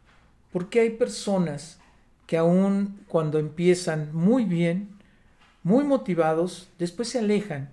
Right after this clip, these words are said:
y apartan y pierden la pasión. "¿Qué hace la diferencia?", le pregunta el joven al anciano. Y el anciano le dijo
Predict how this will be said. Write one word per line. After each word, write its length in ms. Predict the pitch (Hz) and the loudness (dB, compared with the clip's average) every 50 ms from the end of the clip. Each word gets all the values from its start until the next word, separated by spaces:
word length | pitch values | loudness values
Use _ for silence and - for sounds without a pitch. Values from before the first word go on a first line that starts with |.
| - - | -14 -12
y 80 | 156 156 | -10 -10
apartan 640 | 156 - - 180 170 165 165 - - 147 147 147 - _ _ _ _ _ _ _ _ _ - | -10 -6 -2 -2 -2 -2 -2 -6 -10 -10 -12 -12 -16 _ _ _ _ _ _ _ _ _ -14
y 100 | 160 - | -12 -2
pierden 480 | - 180 175 170 160 156 160 151 143 | 2 4 4 4 4 0 -2 -2 -2
la 140 | 135 127 - | -6 -6 -8
pasión. 380 | 135 120 - - - 117 113 113 - _ _ _ _ _ _ _ _ _ _ _ _ _ _ _ _ _ _ _ _ _ | -10 -12 -12 -12 -14 -14 -16 -16 -20 _ _ _ _ _ _ _ _ _ _ _ _ _ _ _ _ _ _ _ _ _
"¿Qué 200 | - - 240 240 | -6 -2 -2 -2
hace 240 | 240 233 - - 254 | -2 -2 -2 -2 0
la 120 | 233 214 180 | 2 2 2
diferencia?", 680 | 165 143 - - 139 135 156 170 185 180 - - 160 135 | 0 -2 -4 -4 -2 0 2 4 2 2 2 0 -2 -2
le 100 | 135 135 | -4 -4
pregunta 420 | - 139 139 139 156 165 160 180 | -4 -4 -4 -4 -4 -4 -4 -4
el 80 | 160 127 | -6 -6
joven 400 | - - 160 147 147 143 135 131 | -4 -4 -4 -2 -2 -4 -6 -6
al 120 | 123 123 | -8 -8
anciano. 460 | 123 120 113 117 - 135 123 117 113 113 - - _ - - - _ _ _ _ _ - _ _ _ _ - | -10 -12 -12 -14 -14 -16 -16 -16 -18 -20 -20 -20 _ -20 -20 -20 _ _ _ _ _ -20 _ _ _ _ 0
Y 80 | 175 | 4
el 80 | 185 208 | 6 6
anciano 520 | 202 196 196 196 - 226 226 226 226 233 | 6 6 4 2 2 2 2 4 2 2
le 160 | 226 214 202 190 | 2 2 2 2
dijo 520 | 202 214 208 208 - 175 165 165 170 | 2 0 -2 -2 -2 -2 -2 -2 -4